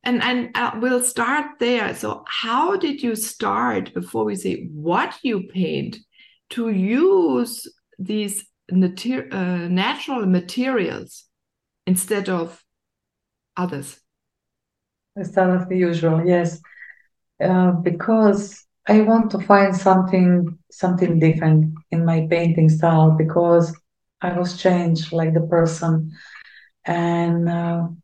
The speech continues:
Speaker 2: to find the change in my art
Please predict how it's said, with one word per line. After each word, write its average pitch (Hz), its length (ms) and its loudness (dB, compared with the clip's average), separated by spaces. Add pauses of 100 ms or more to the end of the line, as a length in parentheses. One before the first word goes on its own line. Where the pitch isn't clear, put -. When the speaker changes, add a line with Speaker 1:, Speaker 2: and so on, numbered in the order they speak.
(1080)
Speaker 2:
to 190 120 -6
find 196 840 6
the 190 180 2
change 180 520 2
in 175 180 -2
my 170 280 2
art 208 440 6